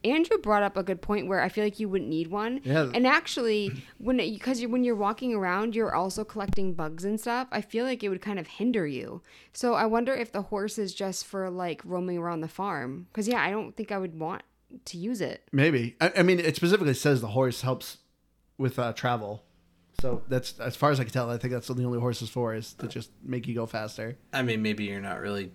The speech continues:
Speaker 3: too concerned with catching bugs by the time you get the horse for travel, or when you use the horse, you're just not really thinking much about it. But I can see where
Speaker 2: Sure.
Speaker 3: I don't know, did you get one? Is it, is it easy to
Speaker 2: No.
Speaker 3: mount and dismount it? Maybe it's not a very difficult thing.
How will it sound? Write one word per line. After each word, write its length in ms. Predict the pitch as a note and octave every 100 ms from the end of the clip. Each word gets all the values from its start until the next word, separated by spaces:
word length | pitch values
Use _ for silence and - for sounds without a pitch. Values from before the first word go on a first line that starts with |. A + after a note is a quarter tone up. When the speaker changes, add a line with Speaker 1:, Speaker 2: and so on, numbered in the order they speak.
| -
Speaker 3:
too 160 | - F#2+
concerned 460 | F#2 F#2 - G2 F#2
with 200 | F2+ -
catching 380 | F#2+ - F#2+
bugs 460 | F#2 F#2 F#2 F2+ -
by 200 | - G2
the 80 | F#2
time 200 | G2 F#2+
you 60 | F#2
get 180 | F#2+ -
the 80 |
horse 260 | A2 B2+ A#2+
for 140 | -
travel, 400 | A#2+ A#2+ A#2 A#2
or 420 | A#2+ G#2+ F#2 F#2+ F#2 - _
when 200 | A2+ A2
you 80 | G2+
use 320 | G2 G2+ G#2
the 120 | F#2+ F2+
horse, 340 | G2+ G2 -
you're 100 | G2
just 180 | F2+ -
not 140 | G2
really 220 | - G#2
thinking 320 | G#2+ G2 - F#3
much 220 | - -
about 260 | - F#2+
it. 160 | F#2+ - - -
But 140 | B2+
I 80 | G2+
can 320 | A#2 - A2
see 160 | - G#2
where 80 | F#2+
Speaker 2:
Sure. 200 | A#2+ C3+ - - - - - _ _ _ _ - -
Speaker 3:
I 80 |
don't 120 | A2+ G#2
know, 60 |
did 160 | G2+ G#2
you 80 | G#2
get 220 | F2 -
one? 240 | D3+ D3 B2 -
Is 160 | A2+
it, 140 | G#2 -
is 180 | A#2 G2+
it 100 | F#2
easy 260 | G2+ G2+
to 80 | F#2
Speaker 2:
No. 80 | D3
Speaker 3:
mount 180 | C#3+ A#2+
and 80 | G#2
dismount 460 | F#2 A2+ A#2 A#2
it? 180 | C3+ -
Maybe 260 | G#2+ G2+ G2+
it's 200 | G#2+ A2+
not 180 | A2
a 40 | G#2+
very 260 | G#2+ A2
difficult 380 | G#2 G#2+ - -
thing. 240 | - B2+